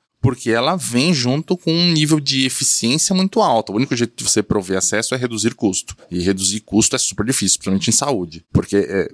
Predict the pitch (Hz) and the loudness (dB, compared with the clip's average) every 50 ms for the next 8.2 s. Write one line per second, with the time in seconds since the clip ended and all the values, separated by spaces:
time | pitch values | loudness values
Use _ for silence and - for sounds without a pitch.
0 | - _ _ - - - 107 107 - - - - 107 113 139 151 - - 180 165 | -12 _ _ -10 -6 -4 -2 0 0 -2 -2 -2 -2 -2 -2 -2 -2 -2 -2 -2
1 | 139 123 113 110 104 - 113 101 - - 104 107 - - - 113 113 127 127 110 | -4 -6 -20 -10 -4 -2 -2 -2 0 0 -2 -2 0 0 2 4 4 4 4 2
2 | 104 92 _ - 95 87 85 85 _ - 101 98 95 - 101 - _ - 101 98 | -2 -6 _ -10 -12 -12 -12 -12 _ -4 -2 -2 -2 -2 -4 -2 _ -2 -2 0
3 | 87 101 110 120 120 113 - - - 113 110 117 - - 143 - - - 117 120 | 2 2 2 2 0 -2 -4 -4 -2 -2 -2 -2 -2 -2 -2 -2 -2 -2 -2 -2
4 | 123 123 117 110 131 143 - - 170 180 180 - - 107 98 90 90 87 _ _ | -2 -6 -6 -4 -4 -2 -2 -2 -2 -2 0 2 2 0 0 -2 -8 -14 _ _
5 | - 110 104 104 104 - - 107 98 95 107 139 185 180 - - - 113 107 104 | -10 -8 -6 -6 -6 -4 -4 -4 -2 -2 -2 -2 -2 -2 -2 -2 0 0 0 0
6 | - - - - - 110 127 - 131 127 104 95 87 92 95 117 147 160 - - | 0 -2 -2 -2 -4 -4 -4 -2 -4 -4 -4 -4 -4 -4 -2 -2 -4 -6 -6 -4
7 | 175 180 185 190 190 - 196 190 190 - 180 170 - - - - - - 175 139 | -2 -2 -2 -4 -4 -4 -6 -4 -4 -4 -6 -6 -6 -8 -8 -8 -6 -4 -4 -4
8 | 113 - - - | -2 -2 -4 -4